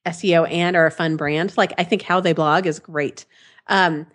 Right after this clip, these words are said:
but you see plenty of other ones that are, you know, made up words more or less that have nothing to do with, you know, the, the podcast that I, I produce is,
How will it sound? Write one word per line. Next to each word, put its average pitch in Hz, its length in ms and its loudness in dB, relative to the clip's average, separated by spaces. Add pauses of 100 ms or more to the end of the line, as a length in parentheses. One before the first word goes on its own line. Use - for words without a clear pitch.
(140)
but 277 180 0
you 320 80 2
see 339 300 2
plenty 285 340 -2
of 175 80 -2
other 269 260 0
ones 165 360 -4
that 160 380 0 (340)
are, 196 420 0
you 262 100 -2
know, 170 180 -4
made 170 300 2
up 214 160 2
words 185 400 -2
more 151 220 -4
or 156 60 -4
less 151 440 -6 (400)
that 190 440 0
have 214 200 -2
nothing 208 300 2
to 226 120 -4
do 202 280 2
with, 180 320 -2 (100)
you 247 160 0
know, 175 220 0
the, 202 320 4 (180)
the 208 160 0
podcast 214 840 -2
that 185 220 0
I, 185 600 -4
I 190 140 0
produce 156 480 -8
is, 165 240 -10